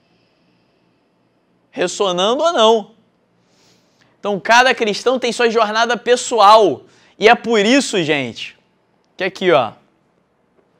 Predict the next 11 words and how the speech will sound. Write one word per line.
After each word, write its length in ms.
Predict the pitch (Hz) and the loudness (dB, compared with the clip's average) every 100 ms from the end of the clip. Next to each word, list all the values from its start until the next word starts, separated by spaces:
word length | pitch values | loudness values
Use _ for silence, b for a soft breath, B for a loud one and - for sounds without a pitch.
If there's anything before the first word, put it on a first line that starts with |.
| _ _ _ b b b b b | _ _ _ b b b b b
no 120 | 165 | 0
Velho 280 | 156 214 214 | 4 6 6
Testamento, 760 | 208 202 185 185 233 208 - 117 _ _ _ b b b b b | 2 0 -2 2 2 0 -4 -16 _ _ _ b b b b b
a 140 | - 160 | -2 2
profecia 960 | 196 208 214 185 - 233 240 160 117 - | 2 2 2 0 -2 2 6 6 4 -4
era 260 | 147 185 160 - _ - | 0 0 -2 -10 _ -6
voltada 580 | 165 185 180 202 208 | -2 0 0 0 0
pra 220 | 202 202 180 | -4 -4 -4
direcionamento, 1600 | 156 156 240 240 220 214 - 233 233 202 185 208 190 - 120 95 _ _ _ _ | -6 -8 -6 -2 -2 -4 -6 -4 -4 -4 -2 -2 -2 -8 -14 -14 _ _ _ _
não 140 | 139 | 0
é? 240 | 196 311 | 2 2